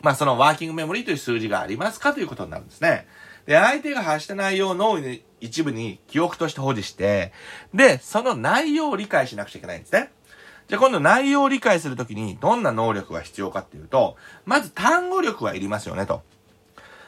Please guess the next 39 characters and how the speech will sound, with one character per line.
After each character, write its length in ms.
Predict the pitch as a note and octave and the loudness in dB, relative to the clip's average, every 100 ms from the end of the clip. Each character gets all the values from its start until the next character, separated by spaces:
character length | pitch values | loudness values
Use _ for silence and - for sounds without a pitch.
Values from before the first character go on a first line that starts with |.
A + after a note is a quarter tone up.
| - | -2
ま 120 | B3 | 4
あ、 40 | A#3 | 4
ウ 40 | |
ィ 120 | C4 | 4
ス 100 | C4+ | 0
ク 100 | A#3+ | 0
で 60 | F3 | 2
言 120 | C#3+ | 2
う 40 | |
と 140 | B2+ G#2+ | 0 -2
ブ 220 | C#3 F#3+ | 0 0
イ 40 | |
シ 220 | G3+ G3+ F#3 | 0 -2 2
ー 100 | E3 | 2
ア 40 | |
イ、 120 | - - | 0 -8
え 640 | G2 F#2 F2+ D#2+ A1+ - _ _ | -8 -6 -6 -6 -8 -14 _ _
ー、 100 | F2 | -10
言 220 | A#2 G#3 A#3 | -2 0 2
語 80 | |
理 100 | A3+ | 0
解 120 | G#3+ G3+ | 2 0
指 120 | F#3+ | 0
標 160 | F#3 | -4
の 60 | B2+ | -2
中 240 | G#2 F#2 | -4 -2
の 140 | B2+ - | -2 -2
単 340 | - B2+ B2+ | 0 -2 0
語 100 | A3+ | 0
と 100 | A#3 | 0
い 120 | C#3+ | -2
う 40 | A2+ | -2
項 180 | - F2 | -4 -6
目 120 | E2 | -6
が 80 | D#2+ | -8
あ 20 | |
り 60 | |
ま 80 | D#2+ | -8
す。 140 | - | -16